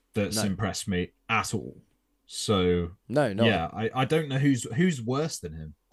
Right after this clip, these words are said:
Speaker 1: <laughs> That's, that's the best question, isn't it?
Speaker 2: Well, that, yeah, and I, I can't really think of anyone at the
Speaker 1: <laughs>
Speaker 2: moment. I mean, Wentz was
Speaker 1: Uh,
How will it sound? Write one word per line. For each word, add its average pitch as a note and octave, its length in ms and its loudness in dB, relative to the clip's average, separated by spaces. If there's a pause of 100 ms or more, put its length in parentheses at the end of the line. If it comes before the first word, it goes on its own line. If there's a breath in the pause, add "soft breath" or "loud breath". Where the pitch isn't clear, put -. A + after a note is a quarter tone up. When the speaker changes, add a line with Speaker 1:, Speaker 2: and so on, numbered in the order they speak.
(180)
Speaker 1:
<laughs> F#3 360 2
That's, E3 300 0
that's E3 240 2
the - 140 -8
best D3 300 -2
question, G2+ 340 -8
isn't G#2+ 200 -8
it? - 120 -12 (240)
Speaker 2:
Well, C3 140 4
that, C3 200 0
yeah, C#3+ 240 4
and A#2 100 -2
I, A#2+ 160 2
I B2 120 0
can't B2 340 -2
really A2 380 4
think A#2 240 -4
of G2 80 -2
anyone F#2+ 340 0
at - 80 0
the G2 60 -4
Speaker 1:
<laughs> G#2 120 2
Speaker 2:
moment. G2 220 -2
I - 20 -4
mean, G2 360 -4
Wentz A#2 400 0
was C3 240 0
Speaker 1:
Uh, - 20 -4